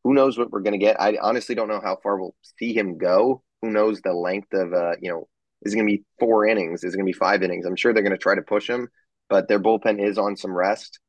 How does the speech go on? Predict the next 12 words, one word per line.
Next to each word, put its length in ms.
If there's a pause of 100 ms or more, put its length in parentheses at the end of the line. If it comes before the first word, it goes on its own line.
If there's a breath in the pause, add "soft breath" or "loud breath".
(180)
Um, 520 (760)
but 260
I 100
don't 100
know. 160
I 80
think 160
it's 100
gonna 80
be 40
super 340
interesting. 560